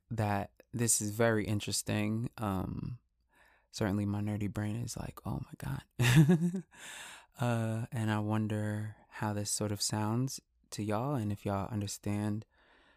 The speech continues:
exactly what I mean. Um, I could definitely go more in depth, and I definitely think I just will, um,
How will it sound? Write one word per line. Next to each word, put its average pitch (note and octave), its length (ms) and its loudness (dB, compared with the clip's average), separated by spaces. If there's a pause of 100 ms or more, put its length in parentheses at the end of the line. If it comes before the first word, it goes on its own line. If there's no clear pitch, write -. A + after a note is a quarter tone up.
(140)
exactly G#2 440 0
what G#2+ 120 -2
I G#2+ 80 -2
mean. A2 580 -2 (760)
Um, G#2 520 0
I - 60 -6
could G#2 140 0
definitely F#2 560 0 (420)
go G2+ 500 2
more G2+ 280 2
in G2 100 2
depth, G2+ 400 -4
and F#2+ 420 -2 (440)
I A2+ 80 -6
definitely G2 420 0
think G2 220 -2
I F#2+ 80 -4
just - 280 -6
will, G2 460 0 (1400)
um, F#2+ 720 -2